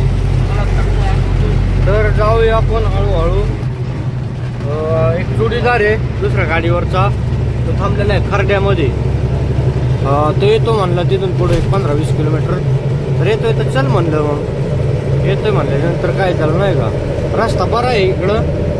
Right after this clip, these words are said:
इथं पुढं गेल्यावर खराब आहे जरा, तरी जाऊया त्याच्याजवळ, इथं तो जवळच थांबलेला आहे, इथं त्याच्याजवळ जाऊया आणि त्याला घेऊन आपण निघूया पुढं.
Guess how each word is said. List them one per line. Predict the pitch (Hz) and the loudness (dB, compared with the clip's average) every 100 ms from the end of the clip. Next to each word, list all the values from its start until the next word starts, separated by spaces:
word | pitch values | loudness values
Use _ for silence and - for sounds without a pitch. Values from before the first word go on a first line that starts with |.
| - - 170 | -2 -2 0
इथं | 208 202 208 202 202 202 190 | 2 2 2 2 2 0 0
पुढं | 247 220 | 0 0
गेल्यावर | 196 196 | 0 0
खराब | 220 247 | 0 0
आहे | 202 | 0
जरा, | 147 127 - 156 151 - - 160 - - - - - | -2 -2 -2 -2 -2 -2 -2 -2 -2 -2 -4 -4 -2
तरी | 165 180 | -2 -2
जाऊया | 165 208 220 220 | 0 2 2 2
त्याच्याजवळ, | 214 220 208 214 220 | 0 -2 0 2 2
इथं | 208 202 - 170 | 2 2 0 -2
तो | 190 | 0
जवळच | 208 240 262 254 | 2 2 0 0
थांबलेला | 202 190 202 | -2 0 0
आहे, | 196 | 0
इथं | 170 | 0
त्याच्याजवळ | 190 - 175 190 196 196 | -2 -2 -2 0 0 0
जाऊया | 175 208 208 202 - - - - - - - - - - | 0 2 2 2 0 -2 -2 -2 -2 -2 -4 -4 -4 -2
आणि | 85 - - - - - 165 - | -4 -4 -4 -4 -4 -4 -4 -2
त्याला | - | -2
घेऊन | - 214 - - - | -2 0 0 0 -2
आपण | - 208 214 | -2 -2 -2
निघूया | - 480 202 | 0 0 0
पुढं. | - - | 0 -2